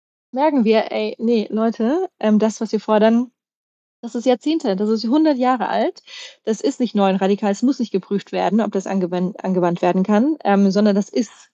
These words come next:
gut überprüft so. Ähm, und so ist es eben zum Beispiel mit feministischer Außenpolitik. Und ja, es gab sehr viele Errungenschaften in den letzten Jahrzehnten. Ähm, beispielsweise im Jahr zweitausend, ähm, äh, gab's einen, im Oktober,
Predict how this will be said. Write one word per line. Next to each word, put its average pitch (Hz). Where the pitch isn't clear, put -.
gut 220
überprüft 202
so. 190
Ähm, 202
und 220
so 202
ist -
es 190
eben 180
zum 190
Beispiel 180
mit 175
feministischer 180
Außenpolitik. 185
Und 202
ja, 208
es 214
gab 196
sehr 202
viele 196
Errungenschaften 185
in 190
den 185
letzten 190
Jahrzehnten. 196
Ähm, 202
beispielsweise 220
im -
Jahr 202
zweitausend, 214
ähm, 196
äh, 208
gab's 208
einen, 208
im 196
Oktober, 190